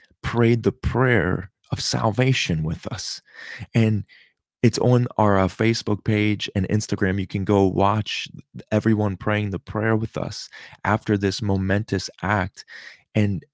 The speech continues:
even when we were leaving, the parents are asking if we could pray with them again in the, in the parking lot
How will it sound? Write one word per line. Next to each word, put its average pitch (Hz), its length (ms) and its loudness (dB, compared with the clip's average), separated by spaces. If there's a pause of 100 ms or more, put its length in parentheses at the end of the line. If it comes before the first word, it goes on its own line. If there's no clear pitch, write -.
(140)
even 117 320 4
when 110 120 2
we 110 100 2
were 101 160 2
leaving, 104 560 0
the 90 100 0
parents 110 580 0
are 98 260 2
asking 104 380 -4
if 95 120 -4
we 110 80 -2
could - 180 -2
pray 107 240 0
with 101 160 0
them 101 160 -4
again 101 520 0
in 95 160 0
the, 87 180 0 (360)
in 101 100 -2
the 95 100 0
parking 101 580 2
lot 95 280 0